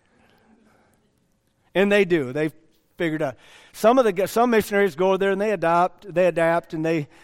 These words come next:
they begin to change. They start talking in a British accent and all of that stuff. I'm like, "Man, that's not me."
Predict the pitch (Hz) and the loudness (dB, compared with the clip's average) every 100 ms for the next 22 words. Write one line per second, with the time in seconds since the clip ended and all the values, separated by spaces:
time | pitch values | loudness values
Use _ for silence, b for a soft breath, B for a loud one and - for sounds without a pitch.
0 | b b 147 165 160 156 170 160 - 175 | b b -4 -2 -2 -4 -4 -6 -4 -2
1 | 170 147 156 - 165 151 156 170 165 151 | -2 -4 -6 -6 -6 -2 -4 -2 -6 -6
2 | 156 175 - 151 160 - 156 165 139 160 | -6 -6 -4 -4 -4 -6 -8 -8 -6 -4
3 | 165 147 156 - - 156 147 160 151 147 | -4 -4 -6 -8 -4 -2 -2 -4 -6 -6
4 | 165 196 220 185 - 175 143 165 151 127 | -10 -14 -10 -12 -8 -8 -6 -6 -8 -10